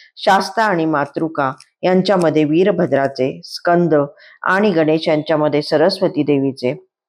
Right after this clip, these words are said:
ज्येष्ठा आणि कार्तिकेय यांच्यामध्ये शिवचरणांची पूजा करणाऱ्या श्रीदेवीचे, ज्येष्ठा आणि गणांबा यांच्यामध्ये महामोटीचे,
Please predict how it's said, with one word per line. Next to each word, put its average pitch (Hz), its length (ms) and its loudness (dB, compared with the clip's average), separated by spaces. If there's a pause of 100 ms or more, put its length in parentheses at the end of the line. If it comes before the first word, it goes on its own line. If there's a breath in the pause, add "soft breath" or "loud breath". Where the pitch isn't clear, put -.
(160)
ज्येष्ठा 180 360 0
आणि 185 240 0
कार्तिकेय 156 760 0
यांच्यामध्ये 143 680 0
शिवचरणांची 151 800 0
पूजा 147 320 -2
करणाऱ्या 139 540 0
श्रीदेवीचे, 156 920 0 (460 loud breath)
ज्येष्ठा 208 400 0
आणि 156 400 0
गणांबा 147 600 0 (360 loud breath)
यांच्यामध्ये 185 680 2
महामोटीचे, 156 1200 -2